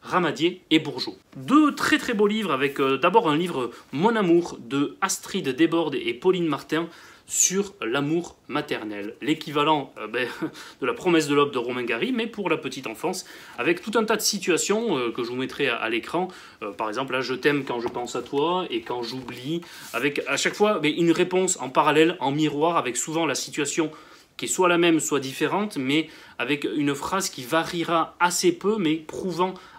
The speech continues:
à l'enfant que quoi qu'il arrive, la mère aime son enfant. Je t'aime quand tu fais comme moi, et je t'aime aussi quand tu fais comme toi. Voilà, des, des exemples pareils qui est à, à la fois poétique, euh, philosophique.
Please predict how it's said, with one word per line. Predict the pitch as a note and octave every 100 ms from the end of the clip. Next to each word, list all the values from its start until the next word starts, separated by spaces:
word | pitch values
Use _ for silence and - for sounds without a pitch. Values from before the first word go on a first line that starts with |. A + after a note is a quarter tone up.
| B2+
à |
l'enfant | C#3+ C#3+ C#3+ E3 E3 -
que | -
quoi | C3+ F#3+
qu'il | F#3+ C#3+
arrive, | C3 D3+ E3+ - _
la | B2
mère | B2 C#3+ D3+ -
aime | C3 C3
son | C#3
enfant. | C3 C3 C#3 - - - -
Je | A#2+ E3+
t'aime | F3+ F3 E3+
quand | -
tu | C3+ C#3+
fais | - C3
comme | D3+ C#3
moi, | C3 C3 F#3+ - _ _ _ _
et | A2+ A#2
je | A2+
t'aime | A#2+ A2+
aussi | G#2 F#2
quand | B2
tu | G#2+ A2+
fais | C3+
comme | C3 D3+ C#3+
toi. | B2 A#2 - -
Voilà, | A2+ G#2+
des, | G#2+ A#2+
des | C3 C3
exemples | C#3+ F3+ F3+ C#3+
pareils | D#3 D#3+ F3+
qui | D3
est |
à, | C#3+
à | D3+ D#3
la | D#3
fois | F3 D#3+
poétique, | D3+ D3 - C#3 C#3
euh, | C3
philosophique. | A2+ C#3 C#3 C#3 C#3 - C3+ -